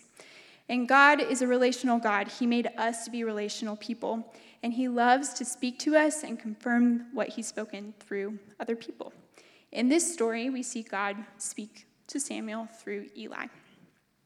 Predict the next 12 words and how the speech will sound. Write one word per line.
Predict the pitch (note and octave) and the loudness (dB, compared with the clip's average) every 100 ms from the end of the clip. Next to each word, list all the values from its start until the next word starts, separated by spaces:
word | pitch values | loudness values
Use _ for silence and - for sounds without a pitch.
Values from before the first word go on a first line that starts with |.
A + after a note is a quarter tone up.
| - - | -20 -18
Samuel | - C4 C4+ D4+ | -10 -2 4 4
had | D#4 C#4+ | 6 4
never | C4 C4 | 6 4
heard | B3 A3+ A3 | 2 -2 -2
the | |
voice | G#3 A3+ G#3 | 0 -2 -2
of | A#3 | -8
God | - A#3 | -8 -6
before, | A#3 - - B3 - - - - _ | -8 -6 -8 -8 -16 -20 -20 -20 _
but | - - | -16 -8
Eli | B3 B3+ B3 | -4 -2 -2
had | A#3+ - F4+ B3 - | -4 -4 0 0 -4